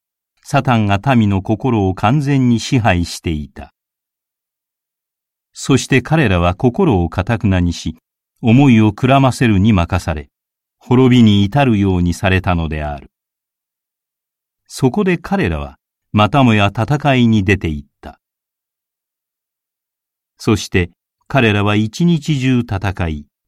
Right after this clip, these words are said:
夜になると、剣を手にしたまま眠った。翌日も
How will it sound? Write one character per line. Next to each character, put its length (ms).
夜 300
に 160
な 160
る 120
と、 180
剣 500
を 80
手 160
に 140
し 100
た 140
ま 140
ま 160
眠 280
っ 20
た。 180
翌 260
日 320
も 240